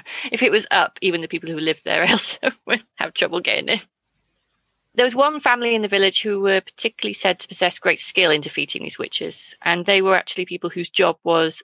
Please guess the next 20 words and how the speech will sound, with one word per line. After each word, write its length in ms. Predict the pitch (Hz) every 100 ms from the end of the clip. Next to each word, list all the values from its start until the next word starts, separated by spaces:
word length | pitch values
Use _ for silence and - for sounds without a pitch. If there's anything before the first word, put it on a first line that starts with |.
| -
the 80 | 170
layers 460 | 170 170 165 165
out 240 | - 160 -
of 160 | - -
dead. 260 | 147 - - _ _ _ _ _
And 100 | 143
that's 200 | 147 -
actually 220 | - -
what 180 | 165 - _ _ _ _
they 80 | 151
were 80 | 147
called 260 | - 156 143
in 180 | 143
this 180 | 143 -
journal. 400 | - 147 139 147 _ _ _ _ _ _ _ 190
And 100 | 175
they 100 | 170
had 200 | 170 -
occult 440 | 165 - 170 -
powers, 480 | - 170 160 - -